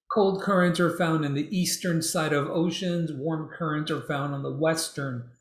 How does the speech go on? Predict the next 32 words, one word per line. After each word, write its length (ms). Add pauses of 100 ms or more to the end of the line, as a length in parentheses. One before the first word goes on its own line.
(180)
side 360
of 140
oceans 540
because 340
that 200
water 300
is 100
coming 360 (100)
from 440
the 200
equator. 720 (500)
And 160
a 240
Gulf 440
Stream 800
or 320
any 380
current 580
essentially 560
functions 680
as 200
a 140
moderating 1000 (500)
force. 640 (840)
Uh, 340 (100)
it's 160
a 60
way 200
of 160
taking 460
excess 420
heat 380